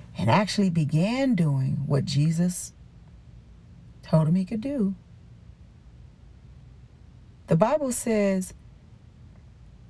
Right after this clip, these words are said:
he saw the wind. We can't see wind. So could it be that the text was trying to articulate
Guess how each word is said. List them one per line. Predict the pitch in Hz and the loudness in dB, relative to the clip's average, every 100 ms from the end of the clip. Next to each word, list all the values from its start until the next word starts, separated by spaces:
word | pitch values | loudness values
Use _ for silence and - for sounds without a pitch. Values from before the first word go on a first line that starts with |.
| - | -20
he | - 208 | 0 0
saw | - - 202 190 | 2 0 2 2
the | 170 160 | 0 0
wind. | 185 202 143 135 - - - - - - - - - - - - - - - - - - - - - - - - - - | 0 0 -2 -2 -4 -8 -20 -20 -20 -20 -20 -20 -20 -20 -20 -20 -20 -20 -20 -20 -20 -20 -20 -20 -20 -20 -20 -20 -20 -4
We | 220 349 | -2 0
can't | 320 294 269 | 0 0 0
see | - 254 | -4 -2
wind. | 247 262 294 320 320 - - - - - - - - - - - - - - - - - - - - - - | -2 -2 -4 -6 -14 -18 -20 -20 -20 -20 -20 -20 -20 -20 -20 -20 -20 -20 -20 -20 -20 -20 -20 -20 -20 -20 -16
So | - 185 175 | 2 2 2
could | - 165 | 0 -2
it | 196 269 | -2 -2
be | 302 226 240 - - - - - - - - | -2 0 -2 -6 -20 -20 -20 -20 -20 -10 -2
that | 143 | 0
the | - | -2
text | - - 214 226 - 156 | -6 -2 -2 -2 -6 -6
was | 156 | -6
trying | - 147 165 | 0 0 2
to | - | 0
articulate | 202 196 285 285 185 147 135 127 | -2 -2 -4 -2 0 0 0 -4